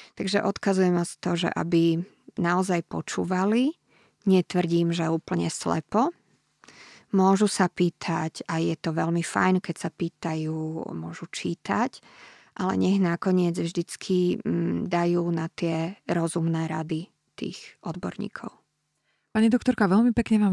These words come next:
Speaker 2: ďakujem a želám vám veľa takých pacientov, a, alebo detičiek, aby tých ťažkostí a komplikácií bolo čo najmenej.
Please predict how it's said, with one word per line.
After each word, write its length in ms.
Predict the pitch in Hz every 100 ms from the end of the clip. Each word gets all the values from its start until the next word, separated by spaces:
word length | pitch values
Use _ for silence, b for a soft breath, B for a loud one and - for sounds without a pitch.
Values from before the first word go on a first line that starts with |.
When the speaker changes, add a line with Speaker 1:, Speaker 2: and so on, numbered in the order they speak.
| 170
Speaker 2:
ďakujem 560 | 160 - 160 175 190 214
a 160 | 180 170
želám 480 | 175 185 196 196 190
vám 320 | 185 180 170
veľa 400 | 180 175 196 202
takých 320 | 202 190 -
pacientov, 800 | 170 - - 196 185 196 185 190 B B B B 185
a, 160 | 175
alebo 320 | - 180 175 175
detičiek, 560 | 175 208 - 196 190 - B B B
aby 400 | 185 180 185 190
tých 320 | - 180 -
ťažkostí 480 | 190 190 - 196 -
a 80 | 190
komplikácií 800 | 185 185 196 - 185 - 190 185
bolo 320 | 175 175 175
čo 160 | - 175
najmenej. 640 | 170 165 165 151 143 170